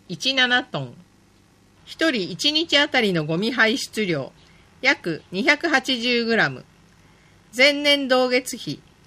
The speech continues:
マイナス十六グラム。マイナス五点四一パーセント。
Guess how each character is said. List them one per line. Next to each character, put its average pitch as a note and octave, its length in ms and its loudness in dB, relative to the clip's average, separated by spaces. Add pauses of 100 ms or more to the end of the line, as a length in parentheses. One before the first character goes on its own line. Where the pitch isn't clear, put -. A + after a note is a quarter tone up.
(140)
マ A#3 160 4
イ C#4+ 80 0
ナ C#4 120 0
ス A#3+ 160 -6
十 A3+ 240 -2
六 B3+ 260 0
グ A3 100 0
ラ D#3 140 -2
ム。 C3 140 -16 (1600)
マ C4+ 160 4
イ D4 80 0
ナ C#4 140 2
ス A#3+ 320 -4 (160)
五 D4 220 4
点 D#3+ 440 -2
四 A#3 240 0
一 C4 300 -4
パ A3+ 200 6
ー - 60 0
セ A3 160 -2
ン F3 100 -4
ト。 - 240 -12